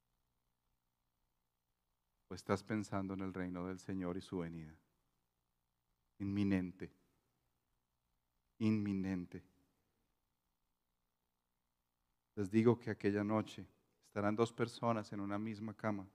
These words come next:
Uno será tomado y el otro dejado. Día tan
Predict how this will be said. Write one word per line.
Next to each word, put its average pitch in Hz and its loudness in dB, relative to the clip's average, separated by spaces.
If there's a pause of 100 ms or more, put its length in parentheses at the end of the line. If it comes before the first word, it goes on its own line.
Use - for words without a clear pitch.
(1200)
Uno 131 2
será 123 2
tomado 98 0 (1600)
y 101 -2
el 95 0
otro 92 -2
dejado. 82 -6 (4000)
Día 113 4
tan 113 2